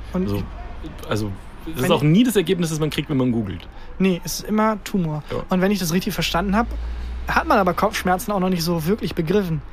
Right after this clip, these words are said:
Speaker 1: Also man weiß ja, Muskelverspannung könnte sein, könnte aber auch was anderes sein.
Speaker 2: Mhm.
Speaker 1: Und man weiß nicht genau, was, also meine Google-Ergebnisse haben das so rausgespuckt.
Speaker 2: Mhm.
Speaker 1: Es gibt viele Tipps, aber so richtig genau hat man das
Speaker 2: Hast du recherchiert,
Speaker 1: nicht.
Speaker 2: weil du wissen wolltest, warum du Kopfweh hast, oder hast du fürs Buch recherchiert?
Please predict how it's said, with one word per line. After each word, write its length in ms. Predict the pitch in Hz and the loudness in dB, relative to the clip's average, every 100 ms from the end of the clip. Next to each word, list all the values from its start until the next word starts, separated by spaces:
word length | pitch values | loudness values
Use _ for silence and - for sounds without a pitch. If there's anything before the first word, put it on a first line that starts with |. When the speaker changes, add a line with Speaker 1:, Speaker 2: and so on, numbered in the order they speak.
| - - - | -12 -10 -4
Speaker 1:
Also 180 | 175 180 | 0 2
man 200 | 165 160 | 2 4
weiß 260 | 180 214 | 4 4
ja, 100 | 180 | 2
Muskelverspannung 720 | 185 214 196 190 175 180 170 | 2 0 -2 -4 -2 0 0
könnte 240 | 156 196 233 | 2 2 2
sein, 200 | 214 208 | 2 2
könnte 200 | 202 208 | 2 2
aber 100 | 196 | 2
auch 80 | 165 | 2
was 140 | 170 | 0
anderes 300 | 180 196 160 | 0 0 -2
sein. 260 | 147 139 156 | -4 -6 -2
Speaker 2:
Mhm. 240 | 123 110 | 0 2
Speaker 1:
Und 100 | 156 | 2
man 120 | 185 170 | 2 2
weiß 200 | 190 208 | 2 0
nicht 160 | 190 | -2
genau, 340 | 196 196 196 185 - - | 0 2 0 -2 -10 -6
was, 340 | 196 - - - - - - - | -6 -4 -8 -12 -16 -14 -12 -4
also 200 | 180 165 160 147 | -2 -2 -4 0
meine 200 | 180 175 | 2 4
Google-Ergebnisse 680 | 190 190 156 143 135 131 135 | 4 4 2 0 -4 -6 -4
haben 100 | 139 | -4
das 140 | 139 | -4
so 80 | 151 | -4
rausgespuckt. 600 | 147 147 156 - 180 - | -4 -4 -6 -6 -6 0
Speaker 2:
Mhm. 140 | 113 | -2
Speaker 1:
Es 80 | 98 | 0
gibt 140 | 175 160 | -4 -4
viele 220 | - 175 | -2 0
Tipps, 340 | - 247 - | 2 0 0
aber 160 | 180 165 | -2 -2
so 160 | 160 | 0
richtig 380 | 156 214 - 226 | 0 -2 -4 -4
genau 320 | 185 165 196 | -2 2 2
hat 100 | 226 | 2
man 140 | 196 190 | 0 -2
das 280 | 190 - - - - | -2 -4 -10 -12 -4
Speaker 2:
Hast 180 | 131 196 | 0 2
du 40 | |
recherchiert, 500 | 160 190 190 160 160 | 2 2 2 2 4
Speaker 1:
nicht. 60 | 139 | 4
Speaker 2:
weil 80 | |
du 80 | 127 | 4
wissen 240 | 135 135 135 | 2 0 0
wolltest, 320 | 131 123 - | 0 0 -2
warum 160 | 120 | 0
du 80 | 127 | 0
Kopfweh 260 | - - 180 | 0 0 0
hast, 160 | 170 | 0
oder 120 | 156 147 | 0 -2
hast 120 | - | -2
du 60 | |
fürs 160 | - 123 | -6 -6
Buch 320 | - 135 - - - | -2 -2 -4 -8 -4
recherchiert? 500 | 98 92 92 90 | -2 -4 -6 -8